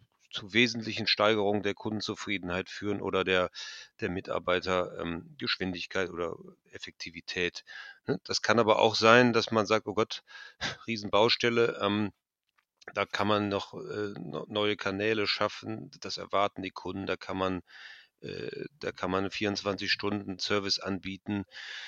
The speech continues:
Ne, die Kunden wollen eigentlich gar nicht mit jemand sprechen, die wollen sich eigentlich untereinander austauschen, dass man da eine Community einsetzt, ne? Da,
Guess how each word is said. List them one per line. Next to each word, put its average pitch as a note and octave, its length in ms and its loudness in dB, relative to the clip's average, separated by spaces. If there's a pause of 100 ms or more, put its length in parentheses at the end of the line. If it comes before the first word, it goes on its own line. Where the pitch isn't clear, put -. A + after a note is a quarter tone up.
(200)
Ne, A#2+ 100 0
die G#2+ 100 -6
Kunden G#2+ 340 0
wollen G#2+ 180 6
eigentlich G2 220 0
gar G2+ 160 4
nicht G#2+ 140 2
mit G2+ 120 -2
jemand G2+ 240 2
sprechen, A#2 520 0
die G2+ 160 -6
wollen G#2 220 2
sich G2 220 -8
eigentlich G2 180 -2
untereinander G2+ 460 0
austauschen, G#2+ 640 -2
dass G2 160 -8
man G2+ 100 -8
da G2 120 -2
eine G2 280 -6
Community G#2 680 -8
einsetzt, G2 840 -6
ne? A#2+ 160 -6
Da, - 60 -14